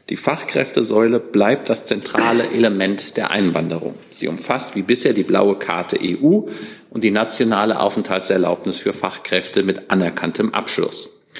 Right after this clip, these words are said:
Die Erfahrungssäule ermöglicht weiteren qualifizierten Fachkräften die Einwanderung, auch wenn der Berufsabschluss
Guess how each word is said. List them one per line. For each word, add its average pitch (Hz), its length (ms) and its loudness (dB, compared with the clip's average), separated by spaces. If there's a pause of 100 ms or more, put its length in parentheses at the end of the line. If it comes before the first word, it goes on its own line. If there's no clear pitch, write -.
(460)
Die 113 80 6
Erfahrungssäule 127 880 4
ermöglicht 110 560 2
weiteren 95 480 0
qualifizierten 95 800 -2
Fachkräften - 680 -4
die - 140 0
Einwanderung, 110 800 0 (260)
auch 123 280 -2
wenn 117 160 2
der 104 120 2
Berufsabschluss 113 1080 2